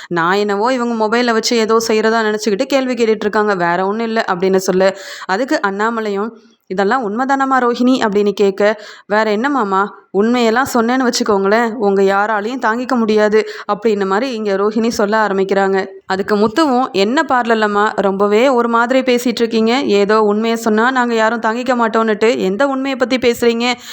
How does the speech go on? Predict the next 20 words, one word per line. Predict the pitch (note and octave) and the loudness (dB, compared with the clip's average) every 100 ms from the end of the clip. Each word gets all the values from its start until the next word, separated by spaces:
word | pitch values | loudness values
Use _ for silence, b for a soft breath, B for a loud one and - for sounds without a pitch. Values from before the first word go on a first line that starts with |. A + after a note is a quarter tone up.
| B G#3 | B -2
அப்படின்னு | G3+ A3 | 0 0
கேட்க, | A3 G#3+ G#3 G#3+ A#3 B B | 2 0 0 -2 -4 B B
"ஏன் | G3+ G3+ | 0 0
முத்து, | G3+ F#3+ A3 E4 | 0 0 0 0
நீங்க | B3 G#3+ | 0 0
வீட்ல | G3 A#3 A#3+ | 0 0 0
எந்த | G#3 A3 D4 | 2 2 2
ஒரு | C#4 A#3+ | 2 2
உண்மையும் | A3 A3+ A#3 A#3+ F#3+ | 2 0 0 0 0
மறைச்சதே | G#3+ C4 B3+ | 0 0 2
இல்லையா? | A#3+ G3+ G3 F#3+ G#3 B B | 2 4 2 2 -2 B B
நீங்களும் | G#3 A#3 A3 A3 A#3 | 0 2 2 0 0
மீனாவும் | A3+ A3+ A#3 | 0 0 0
பொய் | A3 A3+ | 0 0
சொல்ல | B3+ A#3 | 0 0
மாட்டீங்க, | G#3+ G3+ G#3 G#3 G#3+ | 0 -2 0 2 2
உண்மையை | F#3+ A3 A#3+ A#3+ | 2 0 -2 -2
மறைக்க | G3 A3 A#3 | -2 -2 0
மாட்டீங்கன்னு | A#3+ A3+ G#3+ A3 F#3 | 0 0 2 4 2
எப்பவுமே | F3+ G3 G3 G#3+ | 2 0 2 0